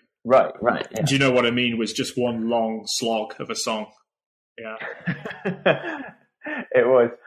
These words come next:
Speaker 1: So, you know what? I, I, I, I won't pretend that I don't, uh, have quite fond memories of it. Uh, that,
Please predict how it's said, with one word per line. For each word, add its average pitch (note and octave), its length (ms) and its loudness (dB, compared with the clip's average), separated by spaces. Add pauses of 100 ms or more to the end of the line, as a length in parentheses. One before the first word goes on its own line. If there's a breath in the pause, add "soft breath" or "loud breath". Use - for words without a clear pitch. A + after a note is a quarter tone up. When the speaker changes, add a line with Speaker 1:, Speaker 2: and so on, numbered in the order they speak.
(160 soft breath)
Speaker 1:
So, D3 220 4
you E3+ 180 0
know F3+ 160 6
what? C3+ 260 6
I, A2 220 6
I, G#2+ 120 4 (120)
I, A2+ 100 8 (180)
I A2+ 60 0
won't C#3+ 240 -2
pretend A#2 200 -4
that - 80 0
I A2 80 2
don't, G#2+ 420 -2 (140)
uh, G#2 240 6
have A2 180 4
quite F#2+ 260 2
fond G#2 200 4
memories G2+ 420 0
of F#2 180 2
it. F2 140 2 (140)
Uh, F#2+ 340 2
that, B2 240 2